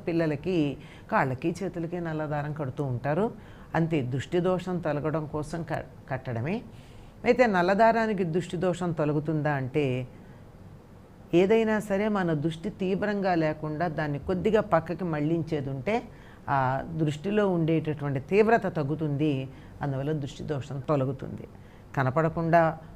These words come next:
ఆ, ఎక్కడో, మ్, ఒక నల్లదారం కట్టుకుంటే దానివల్ల, ఆ, దృష్టి దోషం తొ-, తొలగుతుంది అని మనం చెప్పుకునే, ఆ, చెప్పుకో ఉంటామా అంటే ఆలోచించాలి. ఎందుకంటే కనపడితే కదా, ఇప్పుడు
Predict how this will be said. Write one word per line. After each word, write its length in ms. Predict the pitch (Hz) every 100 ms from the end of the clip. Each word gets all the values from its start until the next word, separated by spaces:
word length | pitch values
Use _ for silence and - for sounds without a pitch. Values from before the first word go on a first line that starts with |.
| - -
ఆ, 140 | 147 139
ఎక్కడో, 640 | 131 131 165 165 175 165 - - - -
మ్, 240 | 156 143 -
ఒక 140 | 143
నల్లదారం 580 | 147 147 151 160 160 151
కట్టుకుంటే 500 | 135 143 156 151 160
దానివల్ల, 720 | 143 139 135 143 156 135 131 - - - - -
ఆ, 260 | 131 131 131
దృష్టి 240 | 131 127 -
దోషం 360 | 170 151 165
తొ-, 560 | 160 151 123 113 113 -
తొలగుతుంది 580 | 156 143 151 160 151 151
అని 120 | 160
మనం 260 | 190 196 180
చెప్పుకునే, 640 | 165 - 139 147 151 135 127 - - - - - -
ఆ, 120 | - - -
చెప్పుకో 600 | 190 165 180 - 202 196
ఉంటామా 600 | 185 180 175 185 160 190 - -
అంటే 200 | 160 156
ఆలోచించాలి. 720 | 147 139 151 151 131 - - - - - - - - -
ఎందుకంటే 640 | 170 180 175 190 185 247 277 - - - -
కనపడితే 520 | 190 214 254 240 202
కదా, 160 | 151 151
ఇప్పుడు 560 | 147 156 156 208 160